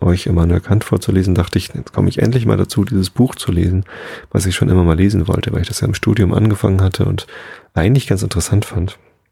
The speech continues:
Aber wenn ich das jetzt so vorlese, und ich versuche es ja möglichst flüssig vorzulesen und nicht irgendwie nach jedem Satz eine Pause zu machen,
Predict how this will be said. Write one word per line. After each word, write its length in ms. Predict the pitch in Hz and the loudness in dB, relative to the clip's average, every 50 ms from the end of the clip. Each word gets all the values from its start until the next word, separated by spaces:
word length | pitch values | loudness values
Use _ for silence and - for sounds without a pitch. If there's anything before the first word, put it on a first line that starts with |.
| _ _ _ _ _ _ _ _ _ _ _ _ _ - | _ _ _ _ _ _ _ _ _ _ _ _ _ -4
Aber 400 | - 82 80 80 78 80 78 78 - - - - - - - - - - _ _ _ | -2 0 0 2 2 2 0 0 -4 -10 -20 -20 -20 -20 -20 -20 -20 -20 _ _ _
wenn 140 | - 90 - | -2 -2 0
ich 100 | - - | -2 -2
das 200 | - 90 80 - | -2 -2 -2 -2
jetzt 120 | - - - | -4 -6 -4
so 80 | - | -6
vorlese, 640 | 78 - - 92 - 101 87 85 82 80 87 95 120 - _ _ _ - - - - - _ _ - | -8 -4 -2 0 0 2 2 2 2 2 2 0 0 -2 _ _ _ -20 -20 -20 -20 -20 _ _ -6
und 80 | - | -6
ich 80 | - - | -6 -2
versuche 280 | - 82 82 87 98 | -2 0 0 2 0
es 80 | 98 - | 2 0
ja 80 | - 82 | 0 0
möglichst 360 | 78 82 - - - - - | 0 0 -2 -2 -6 -8 -6
flüssig 360 | - - 123 - - 113 - | -2 -2 -2 0 0 -4 -4
vorzulesen 720 | - - 98 92 - - - - 85 82 73 78 82 82 - - | -2 -2 -4 -4 -2 -6 -4 -2 0 0 0 0 0 -2 -4 -6
und 140 | - 90 87 | -6 -4 0
nicht 220 | 85 87 - - - | 0 -2 -2 0 -2
irgendwie 180 | 95 87 85 | 0 2 2
nach 140 | 85 87 - | 0 -2 -2
jedem 240 | - - 87 87 82 | -2 -2 -2 0 -2
Satz 180 | 82 80 - - | -2 -4 -4 -4
eine 80 | 90 | -4
Pause 320 | - - 82 87 90 95 87 | -2 0 2 2 2 0 0
zu 140 | - - 90 | -2 -2 -2
machen, 320 | 85 85 85 - - - | -2 -2 -2 -2 -4 -6